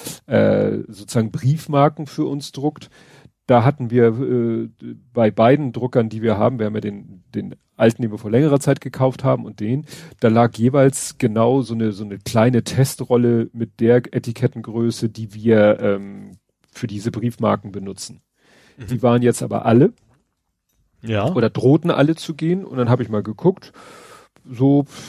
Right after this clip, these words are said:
Speaker 1: ne, ist ja für die Firma geguckt, wo gibt's die günstig, war leider dann bei Amazon das günstigste Angebot,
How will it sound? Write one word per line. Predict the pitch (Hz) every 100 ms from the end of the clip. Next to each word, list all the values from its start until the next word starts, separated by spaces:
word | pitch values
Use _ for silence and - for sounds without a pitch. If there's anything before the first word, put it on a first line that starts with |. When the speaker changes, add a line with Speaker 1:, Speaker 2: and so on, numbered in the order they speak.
| - - -
Speaker 1:
ne, | 131 170
ist | - 120
ja | 120
für | 117
die | 113
Firma | 135 147 147 147 143
geguckt, | 123 120 143 139 110
wo |
gibt's | 107 139 -
die | 139
günstig, | 139 135 143 127
war | 113
leider | 110 107 107
dann | 104 101 104
bei | 104
Amazon | 147 170 - 151
das | 143
günstigste | 156 135 - 135 135
Angebot, | 123 135 123 127